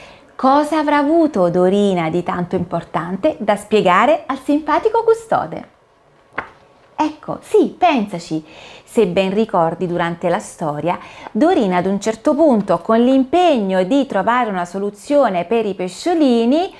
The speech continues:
non ha avuto il tempo di raccontare al custode come aveva fatto a capire il problema. Quindi adesso commenta qui sotto il video, fatti aiutare dai tuoi genitori, fa loro scrivere,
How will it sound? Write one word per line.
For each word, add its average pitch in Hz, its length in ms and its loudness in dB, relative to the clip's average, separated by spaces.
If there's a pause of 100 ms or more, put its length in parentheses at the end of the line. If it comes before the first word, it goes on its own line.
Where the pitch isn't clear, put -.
(240)
non 254 220 0
ha 262 60 2
avuto 254 320 0
il 415 200 -2
tempo 185 440 -2
di 208 120 -4
raccontare 208 680 -2
al 170 100 -6
custode 175 680 -6 (300)
come 247 280 2
aveva 202 260 0
fatto 175 340 -6
a 220 60 -2
capire 180 340 0
il 160 80 -4
problema. 156 760 -2 (520)
Quindi 208 400 4
adesso 202 500 0 (240)
commenta 247 680 0
qui 269 160 -2
sotto 269 340 0
il 240 120 2
video, 190 380 2 (220)
fatti - 380 -6
aiutare 170 400 -2
dai 165 100 0
tuoi 170 220 -4
genitori, 180 680 -2 (220)
fa - 240 0
loro 220 240 2
scrivere, 214 640 -2